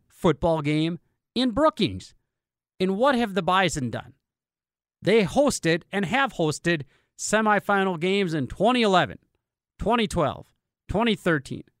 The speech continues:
twenty fourteen, twenty fifteen, twenty sixteen, twenty seventeen, twenty eighteen,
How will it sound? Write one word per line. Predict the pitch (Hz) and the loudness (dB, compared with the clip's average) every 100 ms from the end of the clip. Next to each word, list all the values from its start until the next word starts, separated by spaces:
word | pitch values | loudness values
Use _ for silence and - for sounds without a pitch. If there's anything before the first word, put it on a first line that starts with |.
| _ | _
twenty | - 226 240 | -2 0 0
fourteen, | - 160 135 - - - _ _ | 0 -2 -4 -8 -18 -20 _ _
twenty | - 233 220 | -2 0 0
fifteen, | - 160 - 131 - _ _ _ | 0 -4 -4 -12 -14 _ _ _
twenty | - 247 220 | 0 2 2
sixteen, | - 156 - 131 107 - _ _ | 0 -4 -4 -8 -8 -12 _ _
twenty | - 247 240 | -2 0 2
seventeen, | 170 170 131 110 127 - - _ _ - | 0 0 -2 -6 -10 -10 -18 _ _ -2
twenty | 220 254 214 | 2 4 4
eighteen, | 180 - 127 92 | 2 -2 -6 -6